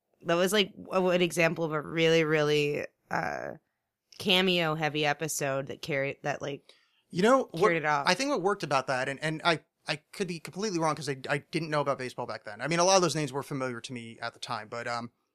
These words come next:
Speaker 2: none of them, I don't think any of the jokes around the baseball players mattered about their actual real life personality.
Speaker 1: Yeah, that's
Speaker 2: Like,
Speaker 1: why
Speaker 2: it
Speaker 1: it was so
Speaker 2: wasn't
Speaker 1: funny, yeah.
Speaker 2: Yeah, it wasn't, like, current. So, like, y-,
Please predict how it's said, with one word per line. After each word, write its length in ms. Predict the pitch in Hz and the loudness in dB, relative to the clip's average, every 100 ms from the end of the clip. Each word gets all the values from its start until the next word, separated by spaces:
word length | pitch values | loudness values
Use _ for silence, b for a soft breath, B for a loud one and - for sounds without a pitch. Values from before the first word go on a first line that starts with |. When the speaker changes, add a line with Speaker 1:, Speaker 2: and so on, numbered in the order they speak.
| _ _ - _ _ _ _ | _ _ -20 _ _ _ _
Speaker 2:
none 340 | 156 175 214 269 | 0 4 6 6
of 120 | 240 | 4
them, 180 | 240 - | 0 0
I 60 | 180 | -2
don't 180 | 254 254 | -2 -2
think 140 | 156 | -2
any 180 | 214 226 | -2 -2
of 60 | |
the 60 | 175 | -4
jokes 500 | 147 165 156 - - 170 | -2 0 0 0 -2 0
around 380 | 147 139 135 | 0 0 0
the 60 | 156 | -2
baseball 340 | 156 156 165 | -4 -2 -2
players 600 | 151 170 160 165 151 - _ _ - | 0 0 0 0 -2 -6 _ _ -12
mattered 680 | 156 151 143 147 170 170 175 _ - | -6 0 2 4 2 0 -4 _ -4
about 360 | 147 143 127 143 | 2 2 2 0
their 140 | 139 | 0
actual 380 | 135 - 156 135 | 0 -2 -2 -2
real 180 | 139 131 | -2 0
life 200 | 131 - | -2 -4
personality. 720 | 135 - 127 117 110 101 _ _ | -8 -6 -6 -6 -8 -16 _ _
Speaker 1:
Yeah, 300 | 220 311 277 | 2 8 8
that's 120 | 233 | 8
Speaker 2:
Like, 80 | 175 | 8
Speaker 1:
why 100 | 277 | 8
Speaker 2:
it 40 | 277 | 8
Speaker 1:
it 20 | |
was 80 | 277 | 8
so 40 | |
Speaker 2:
wasn't 120 | 269 165 | 4 2
Speaker 1:
funny, 300 | 302 247 196 | 2 2 4
yeah. 180 | 226 196 | 6 8
Speaker 2:
Yeah, 80 | |
it 80 | 175 | 6
wasn't, 220 | 202 214 | 4 0
like, 140 | 214 - | 0 -2
current. 320 | - 175 139 | -2 -4 -2
So, 100 | 196 | 0
like, 240 | 175 165 | 2 0
y-, 100 | - | -6